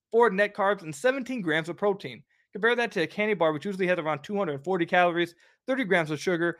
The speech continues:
and dozens of net carbs. And they have plenty of flavors as well. Mint brownie, coconut, coconut almond, and you guys know my favorite, peanut butter flavor. Peanut butter is my favorite i-, i-, on anything. It's basically my favorite flavor. But you can head to built dot com. You can see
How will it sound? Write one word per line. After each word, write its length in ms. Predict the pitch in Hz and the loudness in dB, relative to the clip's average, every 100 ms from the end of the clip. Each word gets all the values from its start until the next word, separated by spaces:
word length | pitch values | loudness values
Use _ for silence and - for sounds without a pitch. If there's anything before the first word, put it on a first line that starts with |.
| _ | _
and 240 | 165 160 143 | -4 -4 2
dozens 300 | 196 226 196 | 2 4 2
of 80 | 175 | 2
net 260 | 196 - | 2 2
carbs. 380 | 151 117 85 - _ - | -2 -4 -6 -18 _ -10
And 80 | 226 | 0
they 60 | |
have 160 | 254 247 | 0 0
plenty 280 | - 262 247 | -2 -2 0
of 120 | - | 0
flavors 320 | 226 220 175 | 0 0 -2
as 100 | 160 | -4
well. 300 | 160 196 131 _ _ | 2 2 0 _ _
Mint 260 | 170 226 156 | 2 2 2
brownie, 340 | 165 131 107 _ _ - | 0 0 -6 _ _ 2
coconut, 400 | 226 180 123 - _ _ - | 2 2 -10 -14 _ _ 0
coconut 320 | 208 160 151 | 0 0 2
almond, 320 | 180 202 202 | 2 2 0
and 100 | 160 | -2
you 60 | 202 | 0
guys 180 | 196 | 0
know 120 | 170 190 | 0 -2
my 220 | 175 190 | 2 0
favorite, 360 | 175 160 - | 0 -6 -8
peanut 280 | - 220 208 | -8 -6 -4
butter 360 | 190 185 185 185 _ _ | 0 0 -2 -8 _ _
flavor. 480 | _ 185 170 127 113 _ _ _ - | _ 0 0 -2 -12 _ _ _ -10
Peanut 200 | 170 156 | -6 -2
butter 220 | 156 147 | 0 0
is 60 | 139 | -2
my 120 | 143 | -4
favorite 460 | 143 160 147 151 - _ _ - | -2 -2 0 -2 -8 _ _ -14
i-, 420 | 143 123 127 151 | -12 -10 -8 -6
i-, 40 | |
on 180 | 135 156 | -2 -2
anything. 380 | 143 160 135 127 | -2 -4 -6 -10
It's 140 | 120 | -10
basically 280 | - 139 139 | -4 -4 -4
my 140 | 131 127 | -6 -6
favorite 300 | 139 127 - | -4 -6 -8
flavor. 320 | 139 120 104 _ _ - | -8 -8 -12 _ _ -2
But 100 | 247 | 0
you 100 | 269 | 0
can 100 | 240 | 2
head 160 | 254 | 2
to 60 | 214 | 2
built 300 | 170 214 214 | 4 4 6
dot 200 | 202 202 | 4 4
com. 180 | 214 214 | 2 0
You 100 | 220 | -4
can 100 | 214 | -8
see 180 | 247 | -10